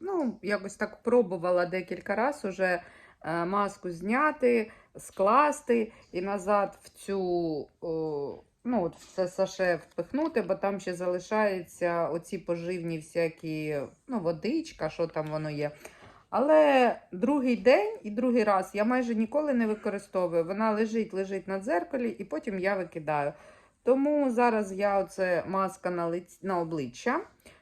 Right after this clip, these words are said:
потім я її сніму, виберу всю водичку оттуда полезну, намажу руки, намажу коленки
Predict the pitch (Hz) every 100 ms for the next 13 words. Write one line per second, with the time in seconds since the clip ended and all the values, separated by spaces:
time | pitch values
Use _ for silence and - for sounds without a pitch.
0 | _ - 220 247 240 202 185 180 185 -
1 | 240 269 359 427 466 - _ _ _ -
2 | 180 196 202 247 254 202 190 175 - 196
3 | 185 202 320 - - 302 294 285 254 247
4 | 247 240 240 233 202 190 185 175 170 170
5 | 180 277 370 - 302 254 185 165 170 170
6 | 196 190 285 302 285 - 208